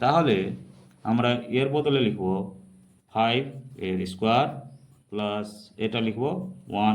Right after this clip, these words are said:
এর স্কয়ার by টু, ঠিক আছে? তাহলে কত হবে? না, পাঁচের বর্গ,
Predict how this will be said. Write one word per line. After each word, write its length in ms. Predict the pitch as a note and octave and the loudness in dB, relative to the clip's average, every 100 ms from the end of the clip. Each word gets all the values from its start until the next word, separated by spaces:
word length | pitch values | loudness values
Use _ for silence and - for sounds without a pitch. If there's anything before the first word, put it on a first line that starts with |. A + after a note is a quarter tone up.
| G#2 B2 | 4 0
এর 80 | F#3 F#2 - | -2 -6 -10
স্কয়ার 280 | - F2 F2+ - - G#2 | -8 -8 -8 -16 -14 -6
by 200 | F#2+ G#2 C3 - - - - | -2 0 -2 -6 -20 -18 -4
টু, 120 | B2+ F2+ - - - - _ - _ _ - | -4 -4 -8 -18 -20 -20 _ -20 _ _ -6
ঠিক 120 | F3+ | -4
আছে? 200 | F#3+ E3+ A2+ - - - - - | 2 2 0 -6 -16 -20 -20 -6
তাহলে 360 | A#2+ D#3 D#3+ A2 G#2+ G#2+ - - - _ _ _ - - _ _ _ | 0 4 6 6 6 0 -10 -18 -20 _ _ _ -20 -20 _ _ _
কত 160 | B2+ B2+ | -2 2
হবে? 260 | C#3 C#3+ E3+ - - - - - | 4 4 2 -2 -8 -14 -12 -4
না, 100 | G#2+ | -4
পাঁচের 400 | - C3+ C#3+ D#3+ | 2 2 2 2
বর্গ, 200 | D3+ | 2